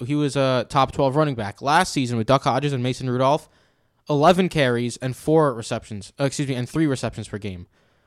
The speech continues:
One, that's still fourteen touches a game, and two, that's gonna go up with Big Ben under center now. Last season, James Conner, the only thing, the only negative here with James Conner is his health concerns, right? He played thirteen games and then ten games. So it's not like he's missing half the season.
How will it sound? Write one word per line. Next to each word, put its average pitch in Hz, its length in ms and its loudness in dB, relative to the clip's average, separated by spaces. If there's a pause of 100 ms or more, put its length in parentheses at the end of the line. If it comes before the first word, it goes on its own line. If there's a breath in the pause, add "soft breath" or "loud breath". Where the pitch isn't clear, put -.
One, 190 380 4 (360)
that's 196 200 2
still 247 260 6
fourteen 190 460 0
touches 160 260 -2
a 135 60 -2
game, 131 400 -2
and 143 180 -2
two, 208 220 0
that's 170 160 -2
gonna 208 180 -4
go 170 200 2
up 185 120 2
with 165 160 -4
Big 147 180 -2
Ben 175 200 2
under 135 220 -2
center 113 320 -6
now. 95 240 -8 (340 soft breath)
Last 196 260 2
season, 226 300 -2
James 180 320 -2
Conner, 175 360 2 (200 soft breath)
the 185 100 -2
only 254 300 0
thing, 214 320 -2 (200)
the 156 140 0
only 208 240 4
negative 151 340 0
here 123 120 0
with 110 100 -2
James 110 160 -2
Conner 110 320 0
is 104 80 -6
his 110 140 -8
health 139 200 0
concerns, 101 360 -10
right? 131 80 0
He 139 80 0
played 147 200 0
thirteen 160 480 0
games 151 320 -2
and 139 100 -2
then 127 120 -2
ten 127 260 -4
games. 90 320 -12 (380 soft breath)
So 175 100 -2
it's 170 120 -2
not 247 160 2
like 226 140 0
he's 151 280 -8
missing 143 320 -4
half 131 300 -4
the 117 80 -8
season. 95 500 -8